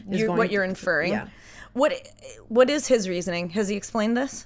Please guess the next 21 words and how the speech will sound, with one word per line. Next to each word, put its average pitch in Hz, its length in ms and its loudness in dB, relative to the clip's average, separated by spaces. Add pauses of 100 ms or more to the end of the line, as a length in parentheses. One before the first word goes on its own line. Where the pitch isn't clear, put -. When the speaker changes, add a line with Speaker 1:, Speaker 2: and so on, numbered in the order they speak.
Speaker 1:
No, 269 480 2
and 233 100 6
I 254 160 4
think 220 200 4
that 202 120 4
Speaker 2:
Um. 220 60 0
Speaker 1:
he 254 120 0
also, 233 600 2 (720)
he 247 680 -2
loves 202 340 2
to - 120 -8
push, - 420 -4
like, 170 220 -4
my 156 120 -6
buttons. 175 500 -8
Speaker 2:
Oh, 233 180 6
yeah. 151 300 2
Speaker 1:
And 208 180 2
so 175 680 2 (680)
I 202 100 4
think 202 320 -2